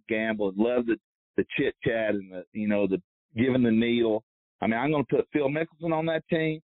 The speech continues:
I'm gonna put Berger on that, put Jordan Spieth on that team just 'cause he just puts, and that putter in match play will just beat your brains in. It'll drive you crazy. Those guys hitting those twenty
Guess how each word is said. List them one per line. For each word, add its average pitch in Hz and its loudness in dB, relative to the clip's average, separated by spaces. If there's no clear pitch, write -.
I'm 113 0
gonna 117 0
put 98 -2
Berger 156 -2
on 160 -8
that, 151 -10
put 110 0
Jordan 120 0
Spieth 160 2
on 151 2
that 147 -4
team 139 0
just 127 0
'cause 123 0
he 107 4
just 113 2
puts, 143 -2
and 104 -2
that - -2
putter 139 0
in 113 -2
match 120 -2
play 110 2
will 98 2
just 98 -4
beat 117 2
your 101 -4
brains 101 0
in. 85 -2
It'll 110 2
drive 104 0
you 101 -4
crazy. 98 0
Those 117 0
guys 123 -2
hitting 120 -2
those 120 0
twenty 107 2